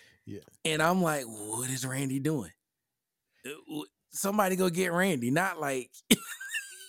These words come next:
Speaker 1: <laughs> Randy Brown. Come on, man.
Speaker 2: Uh,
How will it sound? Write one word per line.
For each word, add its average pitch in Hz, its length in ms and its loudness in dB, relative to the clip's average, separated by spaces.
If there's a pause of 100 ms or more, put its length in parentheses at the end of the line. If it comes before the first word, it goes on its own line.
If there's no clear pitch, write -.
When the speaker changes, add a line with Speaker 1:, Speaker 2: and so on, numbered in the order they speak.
(240)
Speaker 1:
<laughs> 131 960 -6
Randy 104 440 -2
Brown. 95 640 0
Come 165 260 -2
on, 127 360 0
man. 160 400 2
Speaker 2:
Uh, 135 680 -4